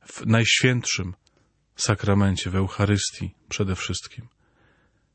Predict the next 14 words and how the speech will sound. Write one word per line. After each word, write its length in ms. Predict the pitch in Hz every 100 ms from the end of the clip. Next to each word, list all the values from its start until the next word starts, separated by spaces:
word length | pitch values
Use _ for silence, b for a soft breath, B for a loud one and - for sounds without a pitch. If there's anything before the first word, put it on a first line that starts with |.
| _ _ _ _ _ _ _ _ _ _ _ _ _ -
To 140 | 117
jest 300 | 113 - -
ta 140 | - 98
celebracja 720 | 117 107 104 110 110 - 95
misterium 680 | 95 - 92 87 87 82 90 b b b b -
paschalnego, 640 | 98 - - 98 95 92
czyli 200 | - 98
tajemnicy 640 | - 110 110 113 110 101
paschalnej, 640 | - 92 - 90 87 90 87
czyli 220 | 95 92
męki, 360 | 98 110 107 101
śmierci 540 | - 101 101 - 92 B B B B B B B -
i 80 | 113
zmartwychwstania 960 | 104 104 - 107 - - 101 95 92